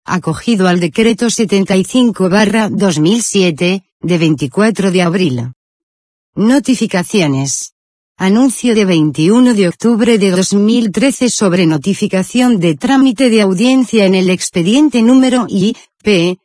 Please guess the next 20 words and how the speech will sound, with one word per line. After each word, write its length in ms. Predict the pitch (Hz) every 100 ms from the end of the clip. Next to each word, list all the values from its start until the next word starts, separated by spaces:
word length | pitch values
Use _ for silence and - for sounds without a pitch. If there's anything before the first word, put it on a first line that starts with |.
| _
guion 400 | 180 185 190 165
once 380 | 185 226 - 220
guion 400 | - 175 196 170
cero 340 | 160 220 240 233
trescientos 680 | 185 180 - 214 180 196 190
setenta 560 | - 202 175 156 196
y 80 | 170
cuatro 480 | 143 196 196 202 170
guion 420 | 143 156 202 220
uno, 360 | 233 254 254 233 _ _
acogido 600 | 180 165 160 - 233 185
al 140 | 175
decreto 500 | 175 156 220 233 240
setenta 460 | 226 226 196 190 202
y 80 | 190
cinco 440 | - 247 214 185
barra 400 | 180 214 202 220
dos 300 | - 202 165
mil 240 | 151 208 226
siete, 640 | - 185 165 175 185